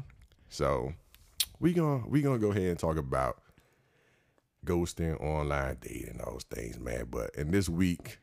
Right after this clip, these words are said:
I'm gonna, um, I usually do this week in the Black Cassidy,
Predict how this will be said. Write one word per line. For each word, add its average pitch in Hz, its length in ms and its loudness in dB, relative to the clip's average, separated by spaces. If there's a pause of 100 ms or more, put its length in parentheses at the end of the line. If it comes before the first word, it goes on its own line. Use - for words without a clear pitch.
(160)
I'm 82 180 0
gonna, 80 420 2
um, 64 540 -4 (440)
I 82 60 0
usually 98 300 4
do 87 160 4
this 80 180 2
week 80 220 0
in 73 80 2
the 69 80 0
Black 73 260 0
Cassidy, 73 720 -2